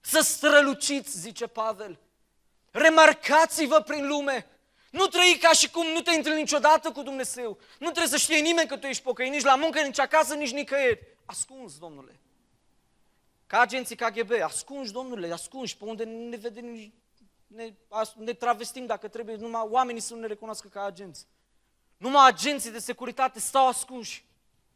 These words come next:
Copiii lui Dumnezeu, ca agenți ai împărăției lui Dumnezeu, sunt publici. Sunt oameni care trăiesc, gândesc, vorbesc, se comportă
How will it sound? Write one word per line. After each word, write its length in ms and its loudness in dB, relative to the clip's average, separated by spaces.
Copiii 360 -12
lui 140 -10
Dumnezeu, 460 -4
ca 240 -6
agenți 440 -6
ai 80 -10
împărăției 580 -14
lui 120 -16
Dumnezeu, 440 -12
sunt 320 -14
publici. 680 -20
Sunt 280 -20
oameni 320 -10
care 260 -14
trăiesc, 640 -14
gândesc, 680 -16
vorbesc, 760 -14
se 240 -16
comportă 680 -20